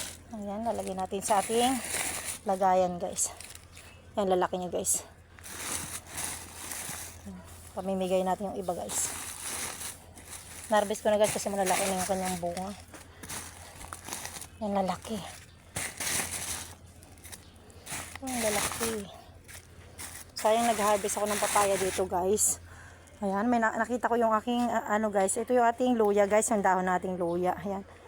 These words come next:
ito yung mga puno niya guys, oh. Ayan. Luya yan guys, ayan, luya. Puno to ng luya guys. So ayan guys, papakita ko sa inyo yung kanyang bulaklak.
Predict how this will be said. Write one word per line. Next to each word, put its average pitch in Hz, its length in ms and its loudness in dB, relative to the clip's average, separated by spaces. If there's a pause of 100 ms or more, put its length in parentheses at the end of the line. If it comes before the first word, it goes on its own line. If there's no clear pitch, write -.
(240)
ito 208 80 -4
yung 208 160 0
mga 196 80 -4
puno 196 320 0
niya 190 160 0
guys, 185 320 0
oh. 196 80 -4
Ayan. - 480 -10 (560)
Luya 254 240 8
yan 262 240 6
guys, 240 320 6
ayan, 220 400 0
luya. 233 400 0 (240)
Puno 226 240 0
to 220 160 0
ng 214 160 2
luya 202 320 0
guys. 208 400 -2 (400)
So - 160 4
ayan 247 160 8
guys, 240 160 4
papakita 233 400 4
ko 208 80 4
sa 254 80 6
inyo 214 240 6
yung 233 80 6
kanyang 226 400 6
bulaklak. 220 640 6